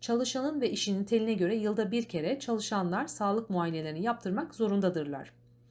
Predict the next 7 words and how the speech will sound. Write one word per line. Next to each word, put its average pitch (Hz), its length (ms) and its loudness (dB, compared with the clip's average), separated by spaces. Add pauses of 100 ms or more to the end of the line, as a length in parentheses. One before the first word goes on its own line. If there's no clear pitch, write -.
(420)
Sağlık 320 420 2
taraması 196 440 -2
takibi, 185 600 -2
iş 285 200 0
yeri 226 180 2
hekimi 190 480 0
ve 247 200 -2